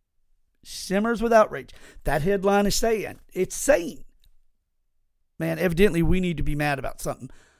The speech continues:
We, we need to be frustrated about something. Um,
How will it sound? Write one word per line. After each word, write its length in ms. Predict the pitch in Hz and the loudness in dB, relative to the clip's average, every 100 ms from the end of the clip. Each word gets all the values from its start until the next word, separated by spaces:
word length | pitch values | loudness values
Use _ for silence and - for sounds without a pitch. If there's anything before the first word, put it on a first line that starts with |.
| _ | _
We, 320 | - - 80 _ | -8 -6 -8 _
we 340 | 160 185 170 | -4 -2 -2
need 720 | 156 165 185 196 196 196 196 - _ | 0 2 4 4 2 0 -4 -10 _
to 140 | 190 | -4
be 160 | 165 175 | -2 -2
frustrated 560 | - 165 - 151 127 120 | 0 0 -2 -8 -8 -10
about 240 | 113 - | -14 -14
something. 340 | - 104 - - _ _ _ _ _ _ _ _ _ _ _ _ _ _ _ - - _ _ _ _ _ _ _ - _ - | -18 -18 -20 -20 _ _ _ _ _ _ _ _ _ _ _ _ _ _ _ -20 -20 _ _ _ _ _ _ _ -20 _ -2
Um, 520 | 175 170 170 170 | 2 2 0 -4